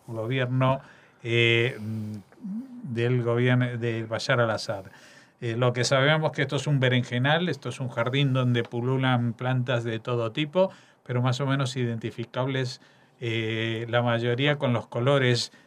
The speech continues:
de Siria, Rusia e Irán, juntitos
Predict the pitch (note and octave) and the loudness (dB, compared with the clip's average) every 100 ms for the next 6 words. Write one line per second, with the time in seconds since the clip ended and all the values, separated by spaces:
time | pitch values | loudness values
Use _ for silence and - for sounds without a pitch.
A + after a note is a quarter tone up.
0 | _ - A2+ - F3 G3 G3+ G#3+ - _ | _ -8 -6 0 2 4 4 2 -4 _
1 | - B2+ - - E3+ F3+ - - C3+ C3 | -8 -4 -4 2 2 0 -6 -6 -2 2
2 | B2 A#2+ G2 F#2 _ _ _ _ - D3 | 2 0 -2 -14 _ _ _ _ -4 2
3 | C#3 D#3 D#3 E3+ D#3+ - - | 2 2 0 2 2 0 -6